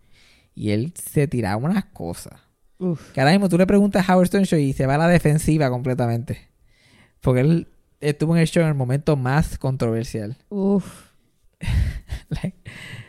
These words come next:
Speaker 1: el día que Lucio Ball, este, le dio lo que le dio, que se murió. Como que estaba en el hospital grave.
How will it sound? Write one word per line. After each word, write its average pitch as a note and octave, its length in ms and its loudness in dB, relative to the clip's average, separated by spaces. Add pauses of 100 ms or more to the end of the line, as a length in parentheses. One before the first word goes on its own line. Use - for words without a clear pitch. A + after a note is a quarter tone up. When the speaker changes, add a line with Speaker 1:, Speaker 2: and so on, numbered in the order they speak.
(260)
Speaker 1:
el A#2+ 180 0
día C3+ 220 2
que E3+ 160 4
Lucio F3 400 4
Ball, D#3 500 4
este, C3+ 760 -2
le B2+ 180 -4
dio B2+ 1000 0 (200)
lo B2+ 140 0
que C3 100 -2
le A#2+ 140 0
dio, C#3 180 0
que B2+ 80 -4
se C3 80 -6
murió. C3 300 -2 (320)
Como G#2 200 -10
que B2 40 -6
estaba A#2+ 200 -4
en B2+ 60 0
el C#3 60 2
hospital D3 340 -2
grave. C#3+ 440 -2